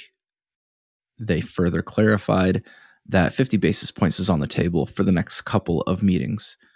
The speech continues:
Seventy-five basis points is not on the table. We did see a short-term rally based on that information, and then a day later was that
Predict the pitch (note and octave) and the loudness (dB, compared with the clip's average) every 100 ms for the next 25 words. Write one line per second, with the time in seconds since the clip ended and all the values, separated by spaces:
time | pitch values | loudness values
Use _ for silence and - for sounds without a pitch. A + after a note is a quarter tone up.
0 | _ _ _ - - - G2 F2+ F2+ A2+ | _ _ _ -10 -4 0 2 2 0 2
1 | B2 G#2 - F#2+ - - - - - - | 2 2 -2 -4 -4 -6 -6 -6 -8 -8
2 | F#2 F2+ E2 - E2 D2+ - - A1+ A#1 | -4 -2 -4 -6 -6 -6 -6 -8 -8 -10
3 | - _ _ _ _ _ _ _ _ - | -14 _ _ _ _ _ _ _ _ -2
4 | G2+ F2+ F#2+ F2+ - G2 G2 F2 - - | 2 4 2 2 4 6 6 4 0 0
5 | F2+ E2 E2+ - - - G#2+ - - G2 | 2 4 4 2 0 2 0 0 0 4
6 | F#2 F3 - F2+ F2+ F#2+ F2+ G2+ - - | 4 2 0 0 2 2 2 0 -2 -4
7 | E2+ - E2 F2 F2 - F#2 E2+ E2 F2+ | -2 -2 -2 -2 -2 -2 -4 -4 -2 -2
8 | - F#2 G2+ - _ - F#2+ F#2 F2 F2 | 0 -2 -2 -8 _ 0 4 4 2 2
9 | G2 F#2 F#2 F2 F2 D#2+ - _ _ _ | 4 4 4 4 4 2 -2 _ _ _
10 | _ F#2 F#2 E2 E2 - - G2 B2 - | _ 0 2 2 2 0 -2 -10 -8 -4
11 | D2+ G#1+ - | -4 -4 -8